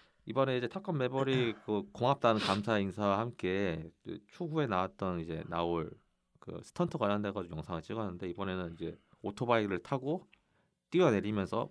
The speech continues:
Speaker 1: 낙하산을 타는 우리가 흔히들 지티에이에서 종종 하는 거를 실제로 하시더라고요.
Speaker 2: 음.
Speaker 1: 이 인터뷰를 보니까 자기가 살면서 한 번 정도는 해보고 싶은 거였대요.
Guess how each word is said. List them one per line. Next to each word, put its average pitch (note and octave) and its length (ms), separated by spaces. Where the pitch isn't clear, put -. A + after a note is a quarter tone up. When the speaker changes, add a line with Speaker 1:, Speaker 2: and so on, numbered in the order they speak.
Speaker 1:
낙하산을 - 420
타는 F2+ 320
우리가 F#2+ 240
흔히들 C#3+ 320
지티에이에서 G#2+ 520
종종 G2+ 360
하는 G#2+ 340
거를 G2 220
실제로 G3 420
하시더라고요. E2+ 600
Speaker 2:
음. D2 420
Speaker 1:
이 B2 320
인터뷰를 C#3 400
보니까 G2 640
자기가 A2+ 460
살면서 D#3 400
한 G#3 220
번 G#3 140
정도는 E3 360
해보고 E3 300
싶은 - 300
거였대요. E2+ 460